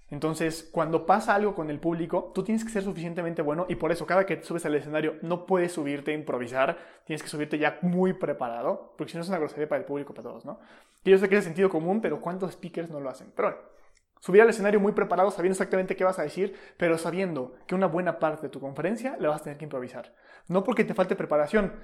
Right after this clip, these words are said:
sino porque vas a tener más estímulos que te van a tener que hacer modificar tu mensaje para poder llegar mejor a ellos. Y si de repente uno de ellos se pone a gritar porque tiene una convulsión, ¿qué a poco te vas a seguir? No,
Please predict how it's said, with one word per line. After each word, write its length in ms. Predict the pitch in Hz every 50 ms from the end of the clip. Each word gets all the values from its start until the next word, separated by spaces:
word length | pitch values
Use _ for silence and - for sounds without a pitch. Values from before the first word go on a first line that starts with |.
| - - -
sino 240 | - - 165 160 165
porque 180 | 165 151 -
vas 180 | 165 175 208 208
a 40 | -
tener 180 | 190 190 190
más 180 | 185 185 190 185
estímulos 800 | 185 - - - 190 185 170 160 156 165 247 - - - - - _ _ _ _ _
que 100 | - 180
te 100 | 165 170
van 160 | 156 165 175
a 80 | 185 190
tener 260 | - 175 165 170 175
que 100 | 170 170
hacer 280 | 156 - - 165 175 180
modificar 600 | 175 165 151 143 - - 151 - - 165 165 165
tu 80 | - 170
mensaje 400 | 156 147 147 - 160 - 196 185
para 240 | - 151 139 - -
poder 180 | 151 156 147
llegar 240 | 147 143 143 147 147
mejor 240 | 147 135 - 151 151
a 60 | 170
ellos. 260 | 185 160 131 127 - - - - - -
Y 60 | - 170
si 120 | 139 170
de 80 | 165 165
repente 380 | 170 170 170 220 240 233 247 240
uno 180 | 233 226 220 202
de 80 | 208
ellos 160 | 220 214 196
se 80 | 190 175
pone 400 | - - 185 190 196 196 196 196 - - - -
a 140 | - 156
gritar 400 | 151 170 165 165 165 185 185 190
porque 160 | 185 175 170 165
tiene 180 | 165 185 190 190
una 40 |
convulsión, 600 | - 170 160 156 156 151 - 175 170 202 262 285 - -
¿qué 60 | 190
a 100 | 180 180
poco 220 | 196 - 196 185
te 80 | - 175
vas 160 | 185 185 180
a 40 | 156
seguir? 440 | 170 170 170 190 202 - - - - - _ _ _ _ _ _ _ _ _ _ _ _ -
No, 840 | 208 240 240 233 277 339 381 403 381 220 - - - - - _